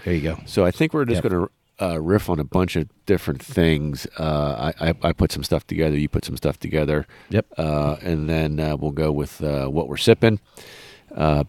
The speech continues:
Speaker 2: back at it, and, uh, then we'll go through, uh, some, some football, uh, some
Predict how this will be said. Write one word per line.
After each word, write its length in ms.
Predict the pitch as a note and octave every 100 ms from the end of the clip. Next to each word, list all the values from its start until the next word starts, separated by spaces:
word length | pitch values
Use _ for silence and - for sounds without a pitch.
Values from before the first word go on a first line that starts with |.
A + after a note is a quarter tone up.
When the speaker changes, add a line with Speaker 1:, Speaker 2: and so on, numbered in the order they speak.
| _ _ - _
Speaker 2:
back 220 | D#2 E2
at 240 | D2 E2 E2+
it, 260 | D#2+ - - - _
and, 400 | D2+ D2+ D2+ D2
uh, 260 | D2+ D2 D2
then 200 | D#2 D#2
we'll 100 | D#2
go 220 | D2 D#2
through, 500 | - E2+ D#2 D2+ D2
uh, 220 | C#2 C#2
some, 380 | C2 - A#2 A#2+ -
some 180 | -
football, 640 | - - - C3+ A#2 G#2 - - - - _ -
uh, 380 | D2 C#2+ C#2
some 380 | C2 - C#2 C2+